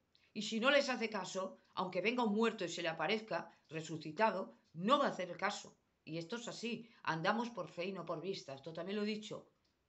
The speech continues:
Es decir, la persona que no cree en Dios, aunque le venga, salvo que Dios lo convierta, eh, aunque le venga el an-, el arcángel, eh, Miguel, Gabriel, Rafael, eh, un muerto, su padre resucitado, quien sea,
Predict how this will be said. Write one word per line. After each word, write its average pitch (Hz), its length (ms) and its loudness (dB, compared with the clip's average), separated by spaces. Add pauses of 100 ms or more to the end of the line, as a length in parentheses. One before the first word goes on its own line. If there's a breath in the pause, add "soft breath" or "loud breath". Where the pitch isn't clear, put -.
(180)
Es 180 160 -4
decir, 202 480 -4 (1080)
la - 60 -16
persona 226 340 2
que 240 100 0
no 202 140 0
cree 156 500 2
en 139 140 -10
Dios, 147 360 -4 (560)
aunque 214 400 6
le 190 140 6
venga, 247 400 4
salvo 143 420 -6
que 139 120 -8
Dios 165 220 -2
lo 170 120 -2
convierta, 165 640 -2 (420 soft breath)
eh, 175 380 4
aunque 190 280 4
le 180 100 4
venga 226 720 4
el 190 80 -2
an-, 180 380 -2
el 175 120 0
arcángel, 170 640 -2 (260 loud breath)
eh, 165 200 -2
Miguel, 165 500 2 (180 loud breath)
Gabriel, 156 580 4
Rafael, 156 640 4 (220 loud breath)
eh, 160 240 0
un 220 160 4
muerto, 214 500 4
su 165 220 -6
padre 220 320 6
resucitado, 180 580 2
quien 170 140 -6
sea, 170 420 -2